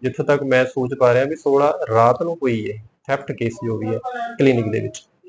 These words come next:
ਤੇ ਤੁਸੀਂ ਦੇਖ ਸਕਦੇ ਹੋ ਵੀ ਤੁਸੀਂ ਜਦੋਂ ਹੁਣ ਇੱਥੇ ਮੁਆਇਨਾ ਕਰੋਗੇ ਜਾਂ ਦੇਖੋਗੇ, ਤੇ ਉਹਦੇ ਵਿੱਚ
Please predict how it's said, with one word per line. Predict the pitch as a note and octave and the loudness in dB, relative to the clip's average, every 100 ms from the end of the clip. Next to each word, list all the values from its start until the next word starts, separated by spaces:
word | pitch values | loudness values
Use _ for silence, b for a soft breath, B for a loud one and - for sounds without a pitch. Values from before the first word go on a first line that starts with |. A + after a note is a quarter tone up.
| _ _ _ _ _ | _ _ _ _ _
ਤੇ | C3 B2+ | -8 -6
ਤੁਸੀਂ | B2 B2+ C#3 C3 B2 | -4 -4 -2 -2 -2
ਦੇਖ | A2 A#2+ A#2+ | -2 -2 0
ਸਕਦੇ | D3+ C#3+ D3 | 0 0 2
ਹੋ | D3+ | 0
ਵੀ | C#3+ C#3 | 2 -2
ਤੁਸੀਂ | C3+ C3+ C3 B2+ - _ | -4 -4 -4 -4 -10 _
ਜਦੋਂ | A#2+ A#2+ B2 | -6 -4 -6
ਹੁਣ | A#2+ B2 A#2+ | -4 -2 0
ਇੱਥੇ | A#2 C3+ | 0 -2
ਮੁਆਇਨਾ | A#2+ A2+ B2 | 0 2 2
ਕਰੋਗੇ | C3 B2 B2 B2 | 2 2 0 -2
ਜਾਂ | B2 | -2
ਦੇਖੋਗੇ, | A#2 A2 C#3+ C3 B2+ _ _ _ _ _ C3 | -4 -4 -2 0 -2 _ _ _ _ _ -10
ਤੇ | |
ਉਹਦੇ | B2 C3+ D#3+ | -4 -2 0
ਵਿੱਚ | D#3+ D3+ | 0 0